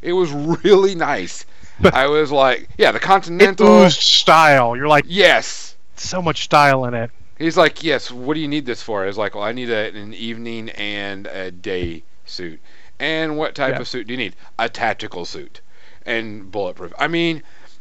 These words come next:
Speaker 1: the whole atmosphere of the world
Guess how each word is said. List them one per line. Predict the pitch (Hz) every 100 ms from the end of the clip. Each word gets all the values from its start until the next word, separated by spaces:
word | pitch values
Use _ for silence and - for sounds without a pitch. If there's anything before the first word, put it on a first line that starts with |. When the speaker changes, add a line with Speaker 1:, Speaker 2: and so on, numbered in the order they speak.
| - -
Speaker 1:
the | 165
whole | - - 185 202 202 190 -
atmosphere | 117 135 175 175 - 180 185 180 123
of | 131 131 117
the | 123 117 110
world | 82 76 90 101 151 190 247